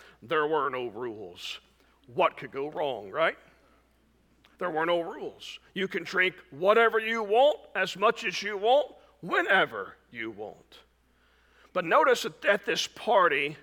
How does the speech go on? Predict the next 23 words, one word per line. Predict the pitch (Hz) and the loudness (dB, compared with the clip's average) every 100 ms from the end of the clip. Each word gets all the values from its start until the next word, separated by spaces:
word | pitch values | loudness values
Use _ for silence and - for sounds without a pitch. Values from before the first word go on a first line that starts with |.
| _ _ _ _ _ - | _ _ _ _ _ -8
it | 190 | -8
was | 170 - | -6 -8
just | 135 294 214 - | -6 -4 -4 -6
for | 208 170 | -6 -6
one | 165 180 165 | -4 -2 -2
group | 185 208 139 | -6 -12 -12
of | 131 | -12
people. | - 160 160 | -6 -6 -6
It | 165 | -4
was | 160 | -4
for | - - | -6 -10
the | 131 | -10
men. | 147 175 147 131 - - - | -6 -4 -4 -6 -16 -12 -4
They | 151 | -2
drank | 135 - 196 208 - | -2 -4 -2 -2 0
as | 156 147 - | 0 0 -4
each | 196 202 170 - | -8 -8 -8 -10
man | 165 147 156 180 160 143 131 123 120 | -10 -6 0 2 2 0 -4 -10 -12
desired. | 131 117 156 135 127 120 120 - _ _ _ _ _ - | -12 -6 -2 -2 -2 -4 -8 -12 _ _ _ _ _ -2
Where | 427 302 | 2 2
are | |
the | 220 | 2
women? | 180 247 160 | 0 0 -2